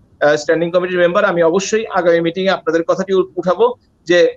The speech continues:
যারা এনআরবি আছেন, বিশেষ করে অ্যাসোসিয়েশন গুলো আছেন, তাদের যোগাযোগের মাধ্যমে একটা সুসম্পর্ক। তখন অনেকে বলেন যে দুই তিনটা সংগঠন আছে, grouping করে বাদ রাখাই ভালো। তারপরে আমি কথাটি উঠাবো এবং কথাটি যাতে পাস হয় সেই ব্যবস্থা করব।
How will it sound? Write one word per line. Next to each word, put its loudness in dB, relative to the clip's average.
যারা 2
এনআরবি 0
আছেন, -2
বিশেষ -2
করে 0
অ্যাসোসিয়েশন -4
গুলো 0
আছেন, 0
তাদের 0
যোগাযোগের 0
মাধ্যমে 0
একটা 0
সুসম্পর্ক। -2
তখন 0
অনেকে 2
বলেন 0
যে 2
দুই -6
তিনটা -6
সংগঠন -2
আছে, -2
grouping -2
করে 2
বাদ 0
রাখাই -2
ভালো। -2
তারপরে 2
আমি 0
কথাটি -2
উঠাবো -2
এবং 0
কথাটি 0
যাতে 0
পাস -4
হয় -2
সেই -6
ব্যবস্থা -4
করব। -8